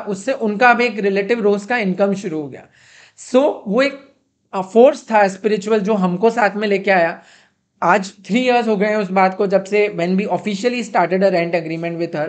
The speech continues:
which was first April twenty twenty, huge covid time। But covid time में वो स्टोर से उनको रेंटल इनकम शुरू हुआ क्योंकि उन्होंने हम पे बेट लिया सिक्स मंथ्स के लिए, और हम ये बिजनेस आगे बढ़ा पाए क्योंकि उन्होंने हम पे बेट लिया और हम उन टेन लोगों को सपोर्ट कर पाए जो उनका पर्पस था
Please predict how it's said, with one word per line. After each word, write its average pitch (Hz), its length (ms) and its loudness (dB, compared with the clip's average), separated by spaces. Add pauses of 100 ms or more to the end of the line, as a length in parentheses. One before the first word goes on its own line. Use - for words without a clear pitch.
(100)
which 175 140 -10
was 202 140 -6 (100)
first 190 160 -2 (120)
April 196 260 -4
twenty 175 320 -6
twenty, 147 300 -10 (720)
huge 214 240 2
covid 185 300 2
time। 147 260 -8 (500)
But 196 160 4 (180)
covid 226 220 4
time 247 240 2
में 254 480 -4
वो 196 220 2
स्टोर 233 300 2
से 262 120 -4
उनको 214 360 2
रेंटल 240 340 2
इनकम 233 260 -4
शुरू 226 240 -4
हुआ 240 120 -2
क्योंकि 233 220 -6
उन्होंने 233 280 -4
हम 202 220 -4
पे 233 220 2 (320)
बेट 208 300 2
लिया 196 300 2
सिक्स 185 300 -6
मंथ्स 170 260 -4
के 165 140 -8
लिए, 123 260 -14 (340)
और 185 140 2
हम 190 280 0
ये 269 120 0
बिजनेस 247 360 -2
आगे 185 280 0
बढ़ा 226 220 4
पाए 240 240 -2
क्योंकि 240 200 -6
उन्होंने 220 300 0
हम 220 160 0
पे 233 100 2
बेट 196 260 0
लिया 233 180 0
और 226 80 2
हम 220 180 -4
उन 240 100 -4
टेन 233 240 0
लोगों 247 260 -2
को 247 80 -2
सपोर्ट 214 380 -4
कर 196 140 -2
पाए 202 180 -2
जो 254 120 -6
उनका 226 300 0
पर्पस 185 440 -2
था 143 40 -10